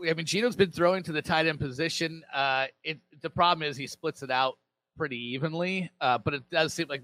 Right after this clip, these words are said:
Will Dissly and Noah Fant kind of bubbled up a little bit more the last couple weeks. So I would say that if you're, you know, if you di-, if you didn't get Taysom Hill on waivers this week, uh, yeah, Will Dissly,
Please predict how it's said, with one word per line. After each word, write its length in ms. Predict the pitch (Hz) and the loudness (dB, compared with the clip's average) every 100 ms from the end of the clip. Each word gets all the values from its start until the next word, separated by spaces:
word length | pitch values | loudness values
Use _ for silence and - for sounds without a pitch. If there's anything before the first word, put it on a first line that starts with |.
| 143 | -4
Will 160 | 160 | -4
Dissly 420 | 151 165 - 156 | -2 -4 -4 -4
and 100 | 139 | -4
Noah 200 | 135 135 | -2 -2
Fant 240 | - 135 131 - | -2 -2 -6 -6
kind 260 | - 151 | -6 -2
of 260 | 156 139 117 _ _ _ - | 0 0 -2 _ _ _ 0
bubbled 280 | 135 139 | 0 4
up 180 | 135 131 | 4 4
a 20 | |
little 200 | 127 135 | 2 2
bit 100 | 127 | 2
more 160 | 120 120 | 2 2
the 60 | 117 | 2
last 260 | 113 - | 2 0
couple 280 | - - 110 | -4 -6 -8
weeks. 360 | 107 110 - - | -6 -6 -8 -4
So 300 | 123 104 104 _ _ _ _ _ | 0 0 -2 _ _ _ _ _
I 140 | 135 | -4
would 180 | 151 151 | -2 -4
say 280 | - 135 131 | 0 2 4
that 100 | 123 | 2
if 100 | 113 | -2
you're, 220 | 135 127 123 120 - | -6 -6 -6 -8 -10
you 80 | |
know, 220 | 120 104 - _ - | -8 -8 -10 _ -10
if 80 | - | -4
you 80 | 175 | -4
di-, 120 | - _ _ - | -4 _ _ -6
if 100 | 143 | 2
you 60 | |
didn't 140 | 196 302 | 4 4
get 100 | 302 | 2
Taysom 380 | 269 285 262 220 | 2 2 2 6
Hill 420 | 247 233 165 - _ _ _ - 165 | 8 8 8 4 _ _ _ -8 4
on 180 | 170 170 | 6 8
waivers 400 | 160 208 233 160 | 10 10 10 8
this 180 | 143 131 | 6 4
week, 440 | 131 123 135 - - | 4 4 2 -4 0
uh, 380 | 147 139 131 123 - | 6 8 6 4 0
yeah, 280 | 139 175 - - | 0 0 0 0
Will 180 | 139 156 | 2 4
Dissly, 680 | 156 170 104 170 170 165 | 4 0 0 0 0 0